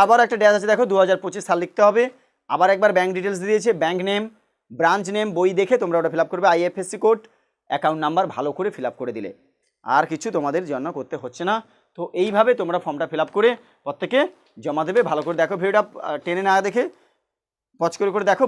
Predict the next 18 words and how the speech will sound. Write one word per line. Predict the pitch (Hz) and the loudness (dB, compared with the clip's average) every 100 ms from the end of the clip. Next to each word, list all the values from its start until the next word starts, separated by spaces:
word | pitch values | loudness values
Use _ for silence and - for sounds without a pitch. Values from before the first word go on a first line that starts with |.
| 165 | -2
বুঝতে | - 180 | -6 -4
পারবে | 175 170 | -4 -6
কোথায় | 165 156 | -6 -6
কী | 165 | -6
লিখতে | 156 - | -6 -2
হবে, | 196 196 | 0 0
আমি | 160 | -4
তোমাদের | 151 147 | -6 -6
পুরো | 147 147 | -6 -4
বলে | 160 185 | -2 0
দিলাম | 233 233 _ _ | -2 -2 _ _
এবং | 165 196 180 | -8 -6 -4
আমিও | 208 226 | -4 -4
করে | 190 190 | -4 -2
রেখেছি। | 196 226 285 - _ - | -2 -2 -4 -8 _ -12
ভালো | 135 | -8
করে | 151 156 | -4 -4
দেখো, | 160 | -2